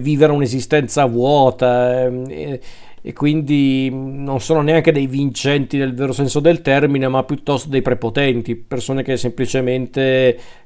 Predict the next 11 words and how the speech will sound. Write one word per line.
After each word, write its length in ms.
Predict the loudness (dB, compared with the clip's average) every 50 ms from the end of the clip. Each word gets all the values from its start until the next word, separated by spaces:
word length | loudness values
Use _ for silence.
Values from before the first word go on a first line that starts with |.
| -18 -8 -4
credono 320 | 0 0 2 2 2 0 2
di 80 | 2
averla 400 | 2 2 2 2 2 4 4 4
vinta 400 | 4 2 0 -2 -2 -2 0 -2
su 540 | -2 -2 -2 -4 -2 -2 0 0 0 -2 -2 0
qualsiasi 460 | -2 -2 -2 0 -2 -2 0 -2 -2
cosa, 600 | 0 0 0 0 0 0 0 0 2 2 2 2
ma 380 | -2 -4 -8 -8 -8 -8 -8
non 160 | -8 -8 -8 -8
è 60 | -8
così. 420 | -8 -8 -6 -4 -2 -2 -2 -2